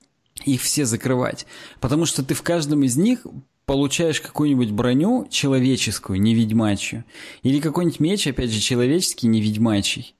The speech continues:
и ты их не будешь использовать никогда, ты просто лутаешься для того, чтобы пойти это продать,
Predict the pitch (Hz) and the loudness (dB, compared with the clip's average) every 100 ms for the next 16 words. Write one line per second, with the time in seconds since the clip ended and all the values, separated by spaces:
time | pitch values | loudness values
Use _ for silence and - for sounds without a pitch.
0 | - - - 113 160 185 139 165 156 175 | -20 -18 -6 -4 0 0 2 0 2 2
1 | 185 - - 180 202 151 104 113 123 123 | 0 -2 -4 -2 0 0 0 -2 0 -2
2 | 117 104 98 120 101 - 147 - 123 123 | 0 -2 -2 -4 -4 -4 -2 0 0 2
3 | 120 165 220 - - 110 113 131 135 127 | 0 0 0 -2 -2 0 0 0 -2 -2
4 | 107 120 113 156 151 110 - 107 107 165 | -4 -4 -2 0 0 -4 -4 -2 0 0
5 | 202 | -4